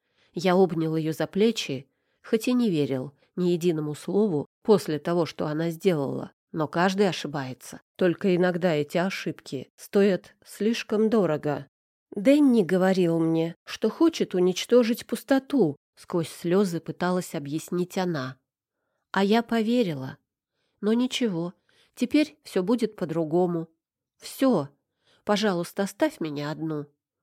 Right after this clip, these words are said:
Я не могу. Я вздохнул. И вот кому она сделала лучше? Андре, который сейчас точно не в себе,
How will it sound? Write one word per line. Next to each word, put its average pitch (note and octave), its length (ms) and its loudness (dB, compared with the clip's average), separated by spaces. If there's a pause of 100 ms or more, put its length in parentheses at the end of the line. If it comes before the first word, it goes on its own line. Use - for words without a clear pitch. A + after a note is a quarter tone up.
(300)
Я B3+ 160 4
не B3+ 140 2
могу. A#3 460 -4 (680)
Я F#3 180 -2
вздохнул. C#3 640 -6 (500)
И E3 120 0
вот E3 160 -2
кому E3 360 0
она G#3 220 0
сделала G3 520 0
лучше? F#3 540 -4 (500)
Андре, F3 560 2 (240)
который F#3+ 340 0
сейчас G3 400 -4
точно F#3+ 360 -2
не F#3 160 -2
в F3+ 60 -12
себе, F#3+ 440 -2